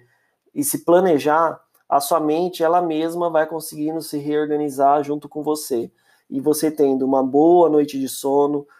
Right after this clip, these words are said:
um descanso merecido de lazer, né, se desconectar desse mundo, você vai então conseguir ter novas ideias, novos planejamentos,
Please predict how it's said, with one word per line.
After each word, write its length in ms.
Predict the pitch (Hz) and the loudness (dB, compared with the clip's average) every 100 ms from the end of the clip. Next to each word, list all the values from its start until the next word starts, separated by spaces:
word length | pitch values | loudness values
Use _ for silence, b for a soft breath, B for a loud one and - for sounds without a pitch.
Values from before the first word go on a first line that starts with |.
| b b - | b b -10
um 180 | 143 | -6
descanso 580 | 143 147 - 170 175 175 | -6 -6 -2 0 0 -4
merecido 520 | 160 156 151 - 143 | -4 -2 -4 -6 -6
de 100 | 139 | 0
lazer, 800 | 143 135 131 117 135 143 151 147 _ _ _ - | 2 4 2 2 2 4 2 -2 _ _ _ -4
né, 180 | 139 | -2
se 140 | 143 143 | 0 -2
desconectar 1000 | 143 185 190 180 165 160 151 147 147 160 | 2 2 2 -2 -4 -6 -2 0 2 0
desse 280 | 151 143 147 | -4 -4 -4
mundo, 680 | 143 139 156 165 180 214 _ _ _ _ _ _ _ _ _ | -2 0 0 0 -2 -4 _ _ _ _ _ _ _ _ _
você 400 | 143 135 - 147 | -6 -6 -2 -2
vai 280 | 135 139 151 | 2 2 2
então 340 | 156 156 143 | -4 -2 -2
conseguir 540 | 151 151 147 139 143 147 | 0 -6 -6 -4 -2 0
ter 180 | 143 | -2
novas 340 | 135 131 127 120 | -2 -4 -4 -10
ideias, 460 | 190 127 143 147 | -2 2 4 2
novos 340 | 131 123 127 123 | 0 -6 -6 -12
planejamentos, 1200 | - 131 127 123 120 123 139 151 151 160 151 - | -8 -6 -6 -6 -6 -6 -6 -6 -4 -4 -4 -14